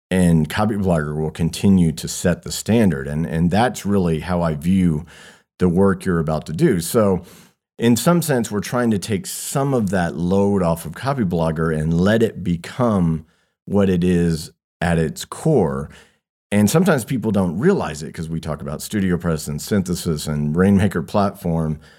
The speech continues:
But at its heart, Copyblogger is a membership site. And it's a particular model that we started two years ago, and then we've kinda let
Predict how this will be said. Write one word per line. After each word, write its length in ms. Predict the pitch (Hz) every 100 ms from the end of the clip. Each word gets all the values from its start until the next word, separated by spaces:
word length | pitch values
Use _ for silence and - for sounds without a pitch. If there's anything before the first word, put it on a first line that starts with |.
| _ _ _ -
But 120 | 143
at 100 | 165
its 200 | 131 -
heart, 520 | - 226 101 90 - _ _ _ _ _ -
Copyblogger 920 | 120 143 117 87 82 82 85 85 -
is 600 | 92 90 87 87 85 101 - _ _ - -
a 140 | 90
membership 720 | 92 107 139 107 82 82 71
site. 500 | - 76 69 62 - - _ _ _ -
And 560 | 95 92 90 87 82 - _ _ _ _ _ _ -
it's 160 | 101 104
a 80 |
particular 520 | 95 - 160 151 135 90
model 480 | 87 107 123 87
that 180 | 82 87
we 120 | 87
started 680 | 82 - - 113 131 123 104
two 160 | - 101
years 400 | 90 98 92 82
ago, 380 | 80 80 78 82
and 120 | 87
then 160 | 92
we've 160 | 92 85
kinda 520 | - 113 104 92 87 - - - - _
let 560 | 85 92 202 202 196